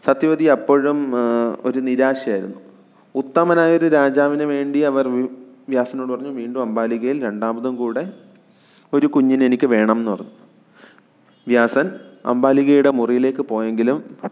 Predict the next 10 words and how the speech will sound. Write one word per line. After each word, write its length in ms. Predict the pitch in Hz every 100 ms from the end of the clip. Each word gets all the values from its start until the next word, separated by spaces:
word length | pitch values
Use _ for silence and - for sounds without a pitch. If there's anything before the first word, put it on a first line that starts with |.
| -
അംബാലികയ്ക്ക് 600 | 117 123 127 131 127 135
രണ്ടാമത് 600 | 120 110 117 127 131 131
വ്യാസനെ 500 | 123 113 110 117 120 117
കാണാനുള്ളൊരു 560 | 110 120 120 120 117
ശക്തിയില്ലാത്തതുകൊണ്ട് 960 | 120 113 - 127 127 117 113 107 107 135 185 - _ _ _ - - - _ 139
തൻ്റെ, 400 | 139 139 202 - 127
ആ, 20 |
വേലക്കാരിയായി 840 | 127 131 143 165 - 151 147 143
നിന്ന 380 | 127 123 120 117 - - -
സ്ത്രീയെ 560 | - _ 127 120 107